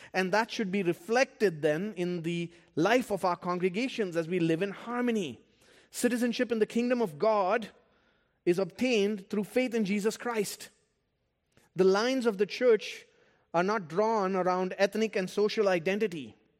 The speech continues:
And the call to repentance in the Bible includes a call to repentance from ethnic and racial pride. Jesus castigated the Pharisees for this. Paul reprimanded Peter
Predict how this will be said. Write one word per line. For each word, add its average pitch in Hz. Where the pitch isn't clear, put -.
And 180
the 180
call 240
to 240
repentance 208
in 190
the 175
Bible 165
includes 190
a 202
call 208
to 214
repentance 202
from 180
ethnic 196
and 165
racial 185
pride. 226
Jesus 233
castigated 226
the 165
Pharisees 214
for 160
this. -
Paul 226
reprimanded 226
Peter 220